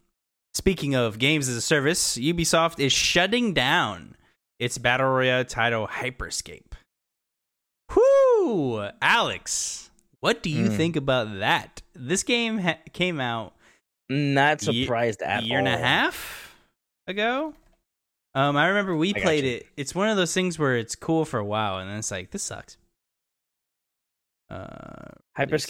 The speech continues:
Speaker 1: this
Speaker 2: was twenty twenty, August eleventh.
Speaker 1: Wow.
Speaker 2: So, uh,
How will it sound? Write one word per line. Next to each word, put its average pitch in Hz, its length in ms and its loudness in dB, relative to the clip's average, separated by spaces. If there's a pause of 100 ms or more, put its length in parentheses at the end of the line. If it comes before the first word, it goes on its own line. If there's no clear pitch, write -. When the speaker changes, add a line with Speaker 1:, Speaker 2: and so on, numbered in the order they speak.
(100)
Speaker 1:
this - 20 -10
Speaker 2:
was 135 120 -4
twenty 190 300 2
twenty, 120 480 -2
August 123 500 -4
eleventh. 101 560 -4 (1000)
Speaker 1:
Wow. - 300 -14 (1120)
Speaker 2:
So, 110 600 4
uh, 95 160 0